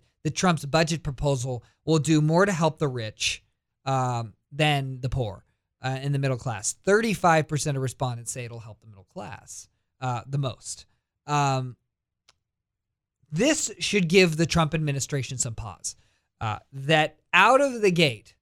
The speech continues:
uh, half of Americans believe that Trump's budget is not gonna be helping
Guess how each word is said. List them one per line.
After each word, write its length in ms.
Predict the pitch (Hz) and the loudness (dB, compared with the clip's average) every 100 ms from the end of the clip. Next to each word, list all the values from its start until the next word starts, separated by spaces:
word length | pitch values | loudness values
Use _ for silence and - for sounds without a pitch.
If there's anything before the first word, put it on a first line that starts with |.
| _ _ _ _ - | _ _ _ _ -4
uh, 320 | 143 139 131 | 0 0 -2
half 380 | 151 143 170 180 | -4 2 4 4
of 120 | 185 | 0
Americans 640 | 180 151 143 135 147 135 | 0 2 0 0 -4 -4
believe 600 | 117 135 123 120 117 117 _ _ _ - | -4 -4 -4 -8 -10 -12 _ _ _ -10
that 140 | 120 | -8
Trump's 380 | - 160 170 - | -2 0 0 -2
budget 500 | 127 135 120 113 - _ _ _ | -2 -2 -2 -8 -12 _ _ _
is 220 | 135 131 | -4 -2
not 340 | 127 139 139 123 | -2 -2 -2 -2
gonna 140 | 139 | -6
be 80 | 131 | -8
helping 560 | 110 120 - 123 117 | -10 -10 -10 -12 -14